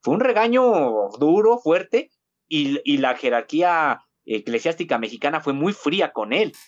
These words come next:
O sea, se le puso, digamos, al tú por tú, no fue la, la, no fue la calidez de, con Juan Pablo segundo o con cualquier otro, ¿no? En realidad, la jerarquía, la propia jerarquía eclesiástica mexicana fue fría. Entonces, es raro el asunto de los jesuitas,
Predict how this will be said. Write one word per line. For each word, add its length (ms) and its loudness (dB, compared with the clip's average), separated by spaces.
O 60 -4
sea, 380 0
se 100 -4
le 120 0
puso, 360 0
digamos, 480 -2
al 140 -4
tú 140 -4
por 180 -2
tú, 140 -4
no 160 0
fue 240 0
la, 220 0
la, 220 0
no 140 0
fue 160 0
la 120 -2
calidez 720 -2
de, 240 -4
con 140 -6
Juan 180 -4
Pablo 200 -2
segundo 480 -2
o 60 -4
con 140 -6
cualquier 320 0
otro, 220 -2
¿no? 140 -2
En 60 -6
realidad, 500 -2
la 160 -2
jerarquía, 420 -2
la 160 -2
propia 260 -2
jerarquía 520 -2
eclesiástica 560 -4
mexicana 600 -6
fue 420 0
fría. 420 -2
Entonces, 680 -4
es 280 0
raro 340 0
el 80 2
asunto 340 -2
de 80 2
los 140 0
jesuitas, 600 -4